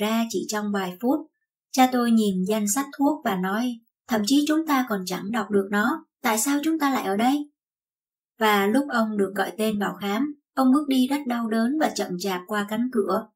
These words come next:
rồi nó đóng lại. Tôi chờ ở ngoài hết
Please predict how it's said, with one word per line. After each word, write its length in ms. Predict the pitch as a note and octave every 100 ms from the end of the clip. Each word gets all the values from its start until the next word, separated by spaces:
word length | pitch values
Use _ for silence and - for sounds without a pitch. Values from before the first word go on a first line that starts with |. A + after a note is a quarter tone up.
| -
rồi 320 | G3+ F#3+ F3+ F3
nó 120 | G3
đóng 180 | A3 G#3 C4+
lại. 240 | A#3+ G#3 G3+ _ _ _ _ _ _ _ _ _ _ -
Tôi 140 | C4+
chờ 120 | C4 A3
ở 160 | G3+
ngoài 340 | G3 G3+ F#3+
hết 80 | G#3+